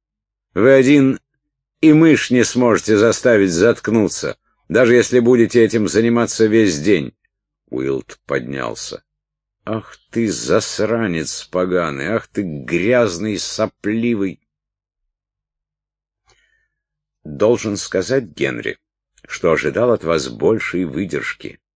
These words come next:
говорил заведующий гуманитарным отделением час спустя, когда кровь из носа Уилта уже перестала идти,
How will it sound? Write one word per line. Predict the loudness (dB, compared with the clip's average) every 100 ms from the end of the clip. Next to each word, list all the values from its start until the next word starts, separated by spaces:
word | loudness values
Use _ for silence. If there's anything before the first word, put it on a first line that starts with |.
| _ _
говорил | -8 -6 -4 -6
заведующий | -6 -6 -4 -6 -8 -12 -12
гуманитарным | -10 -10 -10 -10 -8 -8 -10 -12
отделением | -10 -10 -8 -8 -10 -12 -12
час | -8 -8 -8
спустя, | -12 -12 -12 -6 -4 -4 -6 _ _ _
когда | -6 -4 -4 -6
кровь | -4 0 0 -2
из | -8 -10 -10
носа | -12 -10 -8
Уилта | -8 -8 -8 -10 -10
уже | -8 -10
перестала | -8 -12 -10 -8 -8 -8
идти, | -10 -14 _ -10 -8 -8